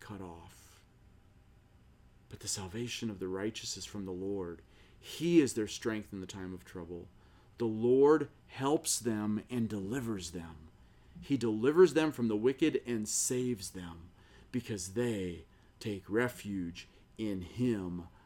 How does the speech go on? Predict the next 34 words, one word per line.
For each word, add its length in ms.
Let's 240
pray. 380
Father, 360
I 40
just 220
thank 260
you, 100
Lord, 300
for 140
that 160
truth. 280
I 80
thank 360
you 180
that, 240
that 140
there 260
are, 500
there 280
are 240
bad 320
things 160
that 100
are 20
going 200
on 60
in 60
the 60
world, 300
but 80
I 80
thank 320
you 100
because, 400